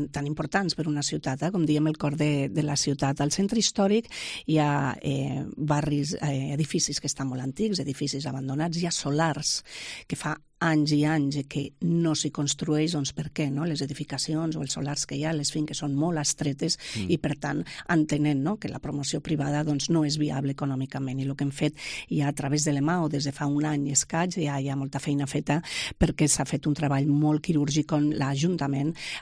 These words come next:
Speaker 1: està adquirint aquestos, aquestos solars o inclús edificis per rehabilitar,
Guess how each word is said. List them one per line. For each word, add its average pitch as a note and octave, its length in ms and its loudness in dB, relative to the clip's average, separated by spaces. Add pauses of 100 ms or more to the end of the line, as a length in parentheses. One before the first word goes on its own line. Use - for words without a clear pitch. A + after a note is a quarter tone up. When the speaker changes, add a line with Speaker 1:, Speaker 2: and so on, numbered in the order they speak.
Speaker 1:
està D3+ 460 0
adquirint D3 540 0
aquestos, C3+ 760 -4
aquestos - 420 -2
solars D#3+ 480 0
o D3+ 100 0
inclús D3 360 -2
edificis D3+ 720 0
per E3+ 180 2
rehabilitar, D3+ 800 2